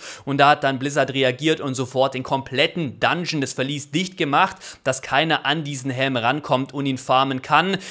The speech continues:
Wie sie das jetzt abgeändert haben, kann ich euch nicht sagen. Ich weiß jetzt auch nicht, ob dieses Verlies mittlerweile schon wieder online ist, auch mit diesen Boss-Abänderungen,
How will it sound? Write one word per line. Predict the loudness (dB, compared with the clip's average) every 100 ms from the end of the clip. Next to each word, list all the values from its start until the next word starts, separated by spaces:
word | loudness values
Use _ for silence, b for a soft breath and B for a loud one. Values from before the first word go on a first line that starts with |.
| B
Wie | -6
sie | 2
das | 2 2
jetzt | -2
abgeändert | -2 0 0 0 0 2
haben, | 0
kann | 0 -2
ich | -2 -2
euch | -2
nicht | -2 -2 4
sagen. | 8 8 6
Ich | 2
weiß | 2 2
jetzt | 0 -6
auch | -4
nicht, | -4 -4 -4
ob | -6
dieses | -6 -10 -2
Verlies | -2 -2 -4 -8 b
mittlerweile | -6 2 4 6 6 4
schon | -2 -4
wieder | 0 2 2
online | 4 4 4 2
ist, | -4
auch | -4 -4
mit | -4
diesen | -6 -8 0
Boss-Abänderungen, | 0 0 0 -2 -2 -6 -4 -2 -2 -2 -4